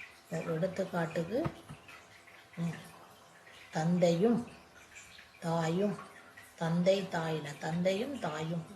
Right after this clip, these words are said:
உம்முங்கிற இடைச்சொல் வந்துருது. மற்று, மற்றும் ஒருவர் சொல்லாம மற்றொருவர்.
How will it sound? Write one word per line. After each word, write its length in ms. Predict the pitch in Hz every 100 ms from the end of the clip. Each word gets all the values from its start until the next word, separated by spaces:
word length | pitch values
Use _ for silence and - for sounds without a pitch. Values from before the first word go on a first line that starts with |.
| -
உம்முங்கிற 380 | 220 220 202 185
இடைச்சொல் 480 | 160 165 185 185 160
வந்துருது. 340 | 151 143 147 - - - - - - - - - - -
மற்று, 680 | 180 170 180 - 220 180 - - - - - - -
மற்றும் 600 | 170 180 175 254 247 196
ஒருவர் 420 | 170 170 180 175
சொல்லாம 440 | 175 185 269 254 160
மற்றொருவர். 600 | 170 - 175 151 160 170